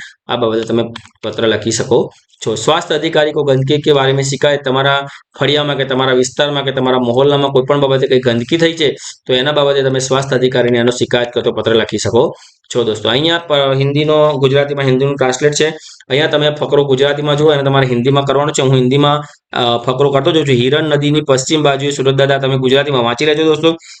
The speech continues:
હું એનું ડી-, ડાયરેક્ટ હિન્દી બોલું છું. હિરણ નદી કી પશ્ચિમ કી તરફ સુરત દાદા વિદાય, અ, વિદા લે રહે હૈ. સંધ્યા કે સમય પક્ષીઓ કી ટોલિયા અપને ઘોંસલોં કી ઓર ઉડ રહી હૈ. ભેંસો કા ઝુંડ ઓર ગાયો કા સમૂહ અપને માલિક કે ઘર કી ઓર લૌટ રહા હૈ.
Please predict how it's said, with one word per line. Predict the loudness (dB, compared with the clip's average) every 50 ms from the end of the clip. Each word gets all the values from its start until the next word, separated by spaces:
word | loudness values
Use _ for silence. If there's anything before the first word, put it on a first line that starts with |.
| _ _ _ _ 0
હું | 2 2 4
એનું | 4 2 2 2 2
ડી-, | 0 0
ડાયરેક્ટ | 0 0 0 0 -2 -2 -4
હિન્દી | -4 -2 0
બોલું | 2 2 2 2 2
છું. | 2 2 0 -2 _ _ _ -2
હિરણ | -2 0 0 0 0 -2
નદી | -2 -4 -4 -6 -6 -8
કી | -6 -6 -4 0
પશ્ચિમ | 0 0 0 0 0 0 0 0
કી | 0 0
તરફ | 0 2 2 2 0 0
સુરત | -2 -2 0 0 0 2
દાદા | 2 0 0 2 2 0 0
વિદાય, | -2 -2 -2 0 0 0 0 -2 -4 -8 _ _ _ _ _ -2
અ, | 0 2 2 2 2
વિદા | 2 2 2 2 2
લે | 2 2 0 2
રહે | 2 2 2 0 0
હૈ. | 0 -2 -2 -4 -6 -10 _ _ _ _ -6 -4
સંધ્યા | -2 -2 0 0 0 0
કે | -2 -4
સમય | -6 -6 -4 -2 -2 -2 -2
પક્ષીઓ | -2 -2 -2 -2 -2 -2 0 2 2 2 2
કી | 2 -2 -2
ટોલિયા | 2 2 2 4 4 2 2 2
અપને | 0 -2 -4 -4 -4 -2
ઘોંસલોં | 0 0 0 0 0 2 0 0 0
કી | 0 0 2
ઓર | 4 4 4 2
ઉડ | 0 0 2
રહી | 4 4 4 4 2 2 0 0
હૈ. | -2 -4 -8 -16 -20 -20 _ _ -6
ભેંસો | -4 -2 -2 -2 -2 -4 -4 -2
કા | 0 0 -2
ઝુંડ | 0 0 0 0 0 0 2
ઓર | 2 2 2 2
ગાયો | 0 -2 0 0 0 0
કા | 0 0 0
સમૂહ | 0 0 0 0 2 2 0
અપને | 0 0 0 2
માલિક | 2 2 2 2 0 0 0 0 0
કે | -2 0
ઘર | 2 2 0 0
કી | 0 0 2
ઓર | 4 4 6
લૌટ | 6 4 4 4 2 0
રહા | 0 0 2
હૈ. | 2 0 -2